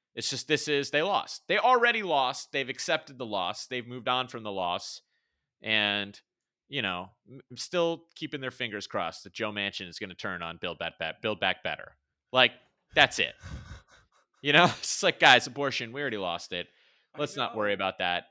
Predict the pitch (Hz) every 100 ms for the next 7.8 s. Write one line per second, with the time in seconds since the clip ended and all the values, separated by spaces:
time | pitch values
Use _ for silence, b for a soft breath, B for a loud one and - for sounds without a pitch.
0 | _ - 175 156 156 - 113 71 - -
1 | 180 190 240 277 _ _ _ _ 180 175
2 | 196 202 165 135 - 80 - 160 - 165
3 | 151 143 139 135 135 _ _ _ _ 156
4 | 120 117 131 147 127 120 110 120 107 135
5 | 139 135 117 110 113 110 113 113 113 _
6 | - 113 104 104 - 123 123 147 147 131
7 | - 104 98 98 92 - 110